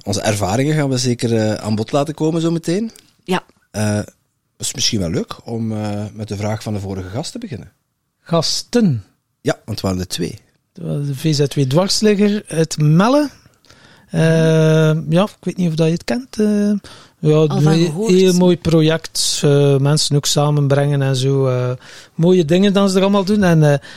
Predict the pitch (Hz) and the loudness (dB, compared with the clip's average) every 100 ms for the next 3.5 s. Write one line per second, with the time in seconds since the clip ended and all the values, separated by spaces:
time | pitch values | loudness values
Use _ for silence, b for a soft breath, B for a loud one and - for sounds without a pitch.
0 | B 151 160 - 190 180 208 - 226 240 | B -2 -2 2 2 4 0 0 2 2
1 | 240 226 190 202 196 185 185 180 175 156 | 4 2 4 2 4 4 4 4 4 2
2 | 170 165 165 196 254 - 196 185 - 185 | 2 4 4 2 -2 0 0 0 0 2
3 | 180 175 165 165 165 | 4 4 4 4 4